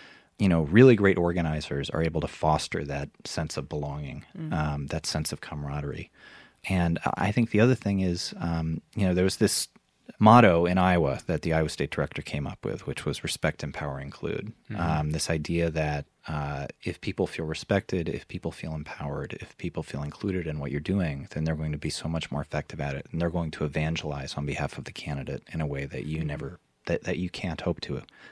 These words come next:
Speaker 1: uh, because they already have relationships in this community. So I think those are two things that are really important to remember. And I think a third thing that's im-, important not to do,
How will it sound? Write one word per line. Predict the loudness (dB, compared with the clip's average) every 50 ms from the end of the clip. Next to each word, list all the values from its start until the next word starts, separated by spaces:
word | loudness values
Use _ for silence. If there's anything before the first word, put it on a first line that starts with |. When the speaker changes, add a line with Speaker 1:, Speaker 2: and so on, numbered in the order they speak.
| -20 _ -2
Speaker 1:
uh, | 0 2 2
because | 0 -2 -4 -4 0 2
they | 4 6
already | 6 6 6 6
have | 4 2 2
relationships | 0 0 0 -2 -4 -6 -6 -6 -6 -8 -8 -6 -6
in | -6
this | -6 -6
community. | -8 -10 -10 -8 -6 -6 -6 -8 -8 -12 _ _ -20 -20 -20 -20 -20 -20 -20 -20 -20 -20 -20 _ 0
So | 4 6
I | 6
think | 8 8 8
those | 8 6 6 4
are | 2
two | 0 0 0 0
things | 2 2 2 2 0 -2 -2
that | -2 0
are | 0 -2 -2 -4 -10 _ -20 -20 -20 -20 -20 -20 -20 -20 -20 -20 _ _
really | 2 4 4 4
important | 2 2 0 0 0 0 -2
to | -2 0
remember. | 4 4 6 6 8 6 6
And | 6 4 2
I | 2 4
think | 4 4 4 4
a | 0
third | 6 8 10 10 10 8
thing | 8 6 8 8
that's | 8 6 4 4
im-, | 0 -2 -2 -2 -2 0
important | 0 0 2 2 2 2 2 0 0
not | 0 2 2 2 0 -2
to | -6 -12
do, | -8 -8 -8 -8 -8 -10